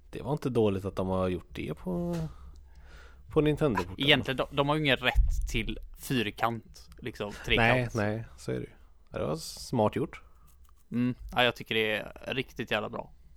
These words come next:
Speaker 2: Fucking awesome.
Speaker 1: Mm.
Speaker 2: Så det ska de ha en jädra eloge för. Ehm, sen som sagt, det, det är fortfarande samma spel. Det är fortfarande jävligt svårt. Alltså, jag har ju spelat Hatsune Miku innan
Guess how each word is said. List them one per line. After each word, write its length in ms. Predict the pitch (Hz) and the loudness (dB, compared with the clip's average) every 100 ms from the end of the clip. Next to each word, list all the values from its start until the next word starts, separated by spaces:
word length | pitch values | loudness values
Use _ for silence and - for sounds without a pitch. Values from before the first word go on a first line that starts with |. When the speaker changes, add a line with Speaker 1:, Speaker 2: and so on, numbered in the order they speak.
| - | -6
Speaker 2:
Fucking 460 | 135 - - 110 107 | -4 -4 -6 -8 -6
awesome. 420 | 110 107 - 110 - - - | -6 -8 -8 -12 -14 -20 -12
Speaker 1:
Mm. 120 | 135 - - | -12 -10 -10
Speaker 2:
Så 140 | 123 | -4
det 100 | 117 | -4
ska 140 | - | -4
de 100 | 117 | -4
ha 100 | 110 | -2
en 100 | 107 | -2
jädra 260 | 107 101 104 | -2 -2 -2
eloge 240 | 104 104 | -4 -6
för. 160 | - - - - - - - - - - - - - | -8 -16 -18 -20 -20 -20 -20 -20 -20 -20 -20 -18 -4
Ehm, 680 | 117 113 113 113 113 113 117 - | 0 2 4 2 2 -2 -8 -8
sen 240 | - 135 | -2 0
som 120 | 135 | 0
sagt, 280 | 131 131 - | -2 -4 -2
det, 380 | 120 123 - - - - | -2 -2 -4 -10 -10 -6
det 120 | 127 | -4
är 40 | |
fortfarande 420 | 135 151 135 131 143 | -2 0 2 4 4
samma 300 | - 117 110 | 2 2 2
spel. 240 | - 110 | 0 -2
Det 60 | 117 | -2
är 60 | |
fortfarande 400 | 123 123 127 147 - - - - - | -2 -2 0 -2 -8 -14 -14 -10 2
jävligt 440 | 147 117 101 123 - | 4 4 2 -6 -8
svårt. 1000 | - - - 110 151 - - - - - - - - | -10 -10 -8 -6 -2 -2 -4 -14 -14 -16 -20 -20 -8
Alltså, 240 | 120 - | -6 -2
jag 320 | 117 117 120 | -2 -2 0
har 80 | 123 | 0
ju 60 | 131 | 0
spelat 260 | - 127 - - - - - - | 2 0 0 -12 -20 -20 -20 -12
Hatsune 380 | - - 113 | -12 -8 -6
Miku 220 | 110 107 110 | -4 -4 -2
innan 260 | 110 107 | -2 -2